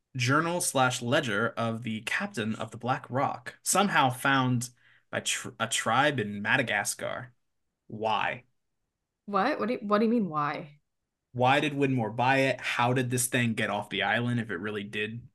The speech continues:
Speaker 1: go on the Black Rock?
Speaker 2: I don't know why, and I don't know how, but I freaking loved it 'cause I knew. Didn't they also say Hanzo? They said Hanzo, but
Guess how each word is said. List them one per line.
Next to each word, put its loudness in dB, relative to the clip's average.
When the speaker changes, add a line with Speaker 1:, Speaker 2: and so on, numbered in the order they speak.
Speaker 1:
go -2
on -2
the -4
Black -6
Rock? -6
Speaker 2:
I 6
don't 6
know 8
why, 6
and -4
I 4
don't 4
know 2
how, 4
but 8
I 8
freaking -2
loved 2
it 2
'cause -4
I 8
knew. 4
Didn't 6
they 8
also 8
say 4
Hanzo? 4
They 2
said 6
Hanzo, 2
but 0